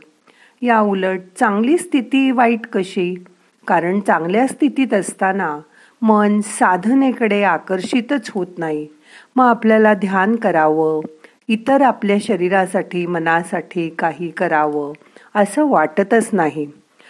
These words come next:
आणि आपल्या मनात गाठी तयार होत जातात. अशा गाठी मनात करू नका. जे काय चांगलं आहे,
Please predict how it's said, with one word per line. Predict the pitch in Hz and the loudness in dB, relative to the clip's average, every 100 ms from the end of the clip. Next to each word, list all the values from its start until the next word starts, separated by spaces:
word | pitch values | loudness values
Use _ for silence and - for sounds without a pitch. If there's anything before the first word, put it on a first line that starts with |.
| - | -10
आणि | 214 196 | 0 2
आपल्या | 208 175 190 180 | 4 2 2 2
मनात | 170 165 165 214 220 - 180 | 2 0 0 0 -2 -8 0
गाठी | 165 202 - 269 | 0 2 -2 0
तयार | 180 160 156 | 0 0 0
होत | 160 156 151 160 | -2 -4 -6 -6
जातात. | 156 151 147 143 - _ _ _ _ _ _ _ _ _ | -10 -8 -12 -12 -16 _ _ _ _ _ _ _ _ _
अशा | 226 208 247 226 | -4 0 0 0
गाठी | 190 170 - 226 | 0 -2 0 0
मनात | 185 160 165 165 - - | 0 -2 -2 -4 -10 -6
करू | 208 208 | -2 -2
नका. | 254 165 - 147 143 - _ _ _ _ _ _ _ _ _ _ - _ _ 202 | -2 -4 -8 -10 -12 -16 _ _ _ _ _ _ _ _ _ _ -20 _ _ -2
जे | 262 285 | 2 4
काय | - 226 214 214 | 4 4 4 4
चांगलं | 220 180 156 165 202 | 2 -2 0 0 2
आहे, | 175 - 151 151 | 2 -2 -8 -8